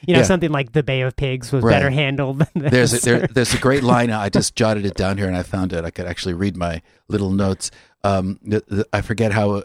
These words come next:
Speaker 2: uh, what the context is, but they're, they're all trying to, uh, you know, they all, they all say they need to preserve him as this great legislative leader like a Moses or something like that. And, and then one of the guys, uh, maybe it's Joe Gargan, the,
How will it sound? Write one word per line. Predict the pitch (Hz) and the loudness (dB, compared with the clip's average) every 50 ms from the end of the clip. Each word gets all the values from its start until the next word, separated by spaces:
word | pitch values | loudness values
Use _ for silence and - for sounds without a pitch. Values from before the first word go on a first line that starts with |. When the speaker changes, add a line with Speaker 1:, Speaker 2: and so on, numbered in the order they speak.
| - _ | -8 _
Speaker 2:
uh, | 95 95 92 92 | -6 -6 -6 -4
what | 90 98 101 101 | -2 -2 -2 -2
the | - 90 | -4 -6
context | - - 110 107 98 - 101 82 - - - 95 | -4 -2 -2 -2 0 -2 -4 -4 -4 -6 -6 -4
is, | 87 85 - | -4 -4 -6
but | - - 87 85 82 - | -4 -4 -4 -4 -4 -4
they're, | 95 90 87 82 - - _ _ _ _ _ | -6 -6 -6 -8 -10 -14 _ _ _ _ _
they're | 95 104 107 | 0 0 2
all | 107 110 | 2 0
trying | 107 - - 107 98 95 95 92 | 0 0 -2 0 0 -2 -2 -4
to, | - - 98 92 92 90 | -4 -2 -2 -2 0 0
uh, | 87 90 87 87 87 - _ _ _ _ _ _ | -2 -2 -2 -4 -6 -8 _ _ _ _ _ _
you | - 110 | -2 0
know, | 101 92 90 90 | 2 2 0 0
they | 92 95 95 | 0 0 0
all, | 101 107 113 - _ _ 87 98 _ _ _ - | 0 0 -2 -4 _ _ -20 -20 _ _ _ -6
they | 101 107 110 | -2 0 0
all | 113 120 117 | 2 0 2
say | - 120 107 | 2 2 2
they | 98 101 98 | 2 2 2
need | 104 107 95 | 2 2 0
to | - 98 | -2 -2
preserve | - 104 98 87 104 107 110 107 90 | 0 0 0 2 2 2 2 0 0
him | 104 104 101 101 | -2 -2 0 0
as | 95 95 95 - | 0 0 -2 -2
this | - 98 - - | -2 -2 -4 -2
great | - 113 104 110 107 | 0 0 -2 -2 -2
legislative | 104 101 101 101 - 107 95 - - 98 95 95 92 95 92 87 | 0 0 0 0 0 -2 -2 -2 -2 0 0 0 0 -2 -2 -2
leader | 95 101 107 107 104 95 98 98 95 - - _ _ _ _ _ - | -2 0 0 0 0 0 0 -2 -2 -6 -12 _ _ _ _ _ -2
like | 107 104 98 104 | 0 0 0 0
a | 92 | 0
Moses | 92 92 101 110 113 110 90 95 98 92 90 82 | 2 2 4 4 4 2 0 0 -2 -2 -2 -2
or | 90 87 | -2 -2
something | - - 92 80 87 85 90 | -2 -4 -4 -6 -6 -8 -8
like | 90 87 90 87 - | -6 -6 -8 -8 -6
that. | 92 90 90 90 87 - _ _ _ 147 - - - - - | -6 -6 -6 -6 -8 -12 _ _ _ -8 -4 -4 -4 -2 0
And, | - 107 98 98 107 120 | 0 0 2 0 0 0
and | 117 104 104 | 0 2 2
then | 104 101 101 | 2 2 2
one | 104 107 107 | 2 2 0
of | 107 | 0
the | 98 107 | 0 0
guys, | 90 107 95 98 95 95 90 - | 0 0 0 0 0 0 -2 -2
uh, | 107 104 - - | -2 -2 -4 -2
maybe | 127 117 107 101 107 | 0 0 2 2 2
it's | 107 98 - - | 0 0 -2 -6
Joe | - - 113 101 98 | -2 0 0 0 0
Gargan, | - 107 101 95 101 85 104 90 90 90 | 0 -2 -2 0 -2 -2 -4 -6 -6 -8
the, | 85 | -8